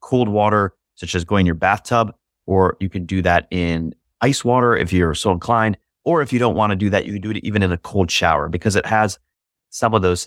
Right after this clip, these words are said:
same benefits. Now, what are the benefits? Well, as I mentioned, this is a hormetic stress, and it activates your sympathetic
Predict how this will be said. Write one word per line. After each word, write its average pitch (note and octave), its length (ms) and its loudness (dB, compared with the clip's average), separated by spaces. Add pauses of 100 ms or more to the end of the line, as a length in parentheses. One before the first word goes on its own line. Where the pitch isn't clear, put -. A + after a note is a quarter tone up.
same F#2 240 -4
benefits. E2+ 540 -6
Now, G#2 180 2
what G#2+ 300 0
are G#2+ 160 2
the F3+ 80 -4
benefits? - 500 -10 (280)
Well, G2 380 -2 (280)
as F#2+ 160 0
I F#2 40 0
mentioned, G2 540 -2 (260)
this F#2+ 160 -14
is F2+ 140 -12 (100)
a F2+ 120 -2
hormetic F2+ 420 -2
stress, - 560 -4 (420)
and E2+ 380 -2
it - 160 -6
activates F#2 580 0
your F2 260 0
sympathetic - 640 -4